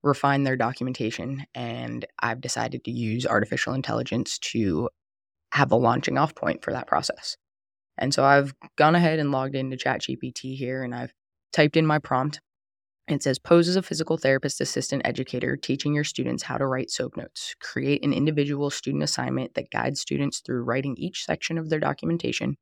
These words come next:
The assignment should include a physical therapy patient case for reference and questions that prompt students to identify relevant information that should be documented in each section.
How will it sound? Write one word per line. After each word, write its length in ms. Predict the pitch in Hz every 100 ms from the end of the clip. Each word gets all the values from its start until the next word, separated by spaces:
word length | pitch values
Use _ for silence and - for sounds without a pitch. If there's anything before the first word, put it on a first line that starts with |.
| _ _ _ _ -
The 80 |
assignment 400 | 131 - 135 135
should 120 | - 127
include 300 | 127 123 123
a 60 |
physical 400 | - 123 - 117
therapy 420 | - 123 117 - -
patient 400 | - 165 - -
case 320 | - 110 -
for 160 | -
reference 480 | 127 135 - 165 156
and 200 | - 127
questions 480 | - 147 - 165 160
that 120 | -
prompt 280 | - 135 143
students 360 | - 143 139 143
to 140 | -
identify 480 | 127 - 131 127 -
relevant 480 | - - 147 156 -
information 680 | 147 139 139 131 - 131 135
that 160 | 127
should 120 | -
be 120 | - 135
documented 560 | 135 147 139 135 139
in 100 | 127 -
each 240 | - -
section. 420 | - 151 - -